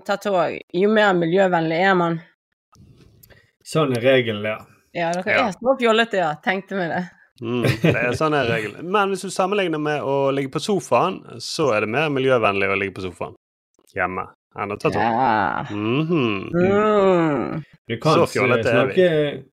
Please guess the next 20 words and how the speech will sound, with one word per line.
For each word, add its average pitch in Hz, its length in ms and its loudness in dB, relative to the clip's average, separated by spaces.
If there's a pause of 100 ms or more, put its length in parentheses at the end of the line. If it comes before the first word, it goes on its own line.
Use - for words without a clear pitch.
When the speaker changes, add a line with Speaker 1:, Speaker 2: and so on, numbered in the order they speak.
(260)
Speaker 2:
ja, 110 140 -8
du 117 100 -6
kan 151 160 2
snakke 127 320 -2
spansk 139 400 0
på 123 80 -8
sofaen 120 320 -2
hjemme. 110 220 -4 (640)
Speaker 3:
Ja, 101 100 0
ja, 117 160 2
ja. 104 160 -2
Speaker 1:
No, 240 400 6 (220)
det 180 100 -8
er 240 640 2
rico. 208 340 2 (3000)
Speaker 3:
Ja, 92 180 4
det 110 60 4
er 110 160 -2
typisk 98 240 -4
sofaprat. - 560 -10